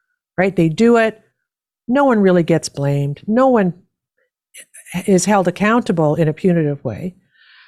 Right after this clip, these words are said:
Uh, and so history kind of rolls on. There, no one learns anything from it. The document is written. It'll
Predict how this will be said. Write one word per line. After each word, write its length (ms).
Uh, 420
and 200
so 440
history 460
kind 220
of 80
rolls 520
on. 580
There, 180
no 160
one 240
learns 380
anything 400
from 320
it. 280
The 60
document 640
is 140
written. 280
It'll 160